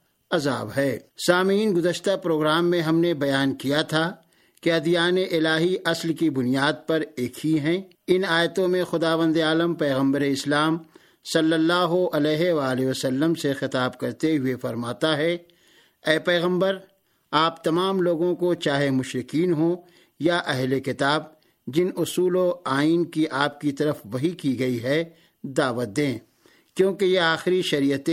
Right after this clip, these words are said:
الہی ہے، اور جس چیز کی آپ کی طرف وحی کی گئی ہے، اسے بغیر کسی کمی و زیادتی کے لوگوں تک پہنچائیں،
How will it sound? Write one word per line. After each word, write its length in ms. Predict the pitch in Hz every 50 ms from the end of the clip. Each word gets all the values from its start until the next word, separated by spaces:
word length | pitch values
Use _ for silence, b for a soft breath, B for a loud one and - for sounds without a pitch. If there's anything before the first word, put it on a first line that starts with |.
| 160 151 -
الہی 440 | 127 120 123 123 127 127 151 165 151
ہے، 180 | 151 170 175 175 - b b b b b b b b b b
اور 260 | - - 160 170 165
جس 300 | 151 131 170 165 170 -
چیز 280 | - 175 190 202 185 -
کی 160 | - 196 185 185 -
آپ 280 | - 156 165 165 - -
کی 80 | 170
طرف 340 | 156 - 165 160 151 - 127 110 117
وحی 180 | 139 147 175
کی 300 | 170 - - 135 127 107
گئی 240 | 135 151 170 175 151
ہے، 200 | 147 160 170 180 175 b b b b b b b b
اسے 280 | 165 147 - 190 190
بغیر 360 | 170 170 165 151 165 175 185 175
کسی 380 | 180 190 175 151 - 185 180
کمی 380 | 156 - - 156 160 175 175 175
و 140 | 170 165 151
زیادتی 520 | 107 113 127 123 127 127 - - 170 170
کے 220 | 165 170 165 156
لوگوں 380 | 135 117 127 131 127 123 165 175
تک 560 | - - 135 127 135 151 151 - _ _ _
پہنچائیں، 600 | - 151 127 - - 131 123 127 143 151 139 113